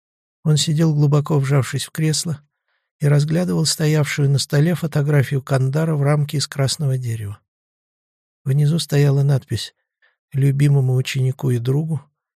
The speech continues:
моему третьему плечу, в День Победы».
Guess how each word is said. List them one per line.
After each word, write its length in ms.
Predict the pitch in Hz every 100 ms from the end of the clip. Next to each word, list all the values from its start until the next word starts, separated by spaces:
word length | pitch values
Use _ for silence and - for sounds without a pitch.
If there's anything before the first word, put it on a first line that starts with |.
| _ -
моему 320 | 147 143 143
третьему 480 | 156 139 - 131 123
плечу, 520 | 139 123 - 147 147 _ _ _ _ _ -
в 120 | 131
День 220 | 135 135
Победы». 520 | - 131 110 98 -